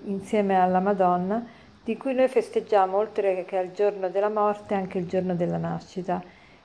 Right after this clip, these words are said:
Qui il Vangelo ci presenta oggi come è avvenuto il martirio. Siamo nel palazzo di Erode. Erode sappiamo che era re della Giudea per conto dell'impero romano,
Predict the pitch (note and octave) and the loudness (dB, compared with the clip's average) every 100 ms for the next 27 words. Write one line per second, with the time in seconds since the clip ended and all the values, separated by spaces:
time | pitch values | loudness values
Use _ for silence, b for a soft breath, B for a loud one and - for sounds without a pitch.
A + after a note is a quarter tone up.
0 | B - D#4 C#4+ A3+ G#3 - - F#3+ A#3 | B -6 -2 0 0 -2 -8 -10 -2 0
1 | B3+ B3+ A3+ - G3 G#3 - G3 G3 - | 4 4 4 0 -2 -2 0 -4 -2 4
2 | A3 G#3+ G#3 G3+ G3 G3 G3 F#3 G#3 G3+ | 6 4 2 -4 -4 -2 -2 0 -2 -4
3 | G3+ F3+ F3+ F3 - F3+ E3+ F3 F3+ - | -6 -6 -4 -6 -8 -6 -4 -4 -4 -8
4 | b b b b _ _ A#3+ A3 G#3+ G3 | b b b b _ _ 2 4 4 4
5 | G3+ G#3+ G#3+ - G3 A3 A3+ F#3+ F#3+ F#3 | 4 4 4 0 2 6 10 10 8 6
6 | B3 C#4 - - F3+ F#3+ G3+ F#3+ F#3 F#3+ | 2 2 -4 -8 -2 4 4 4 0 -4
7 | F#3+ - F#3+ F#3 F#3 F3+ F3 F3 F#3+ F3 | -4 0 0 0 0 2 2 2 2 2
8 | F3+ F3 G3 F#3 G3 F#3+ G3 G#3 B B | 2 2 0 4 6 6 4 0 B B
9 | B B - G3+ G3+ G#3 G3 G3+ F#3 F#3+ | B B -2 -2 2 0 2 2 2 0
10 | F#3 G3+ F#3+ F#3 G3+ F#3+ F3+ F3+ F#3 A3+ | 0 2 4 4 2 4 2 2 0 -2